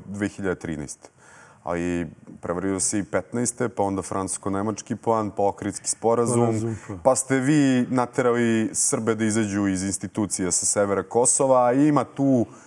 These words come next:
Speaker 1: što šta da se kaže, ali meni je ovo jako zanimljivo što dolazi od Ivice Dačića. I meni je jako zanimljivo da pratim i Ivicu Dačića i Branka Ružića i čitav
Speaker 2: I?
Speaker 1: S P S.
Speaker 2: Šta misliš da će se desiti?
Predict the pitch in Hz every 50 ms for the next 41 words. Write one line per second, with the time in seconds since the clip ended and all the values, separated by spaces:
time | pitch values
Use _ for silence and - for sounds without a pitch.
0 | - - - - - - - - - - 135 143 127 - - - - - 117 98
1 | 90 87 92 87 - - 101 87 - - 107 151 190 220 220 190 214 214 202 190
2 | 196 - - - - - - - - 175 214 220 208 196 202 208 202 190 196 196
3 | 190 190 185 - 175 170 170 170 170 175 180 175 170 170 170 160 - - 156 151
4 | 160 165 165 160 156 160 151 151 147 139 127 117 117 - 104 131 131 117 - -
5 | 101 101 95 - - 120 - - 98 104 170 - _ - - - - - - -
6 | _ - 120 143 156 156 160 180 185 165 143 - - 147 139 131 135 131 131 127
7 | 123 120 113 113 104 - 120 113 110 - - 113 113 123 131 127 127 120 107 -
8 | - 104 104 107 104 - - 98 - - 110 101 98 98 - - - 104 101 101
9 | 101 98 85 95 101 95 90 87 - 95 92 92 90 92 104 107 - - 147 151
10 | - - 107 110 - - 110 101 170 180 254 294 196 196 - - - 92 87 85
11 | 80 - - - - - - 180 175 175 165 160 - - 135 127 131 117 - -
12 | - 127 113 113 113 110 - - - - - -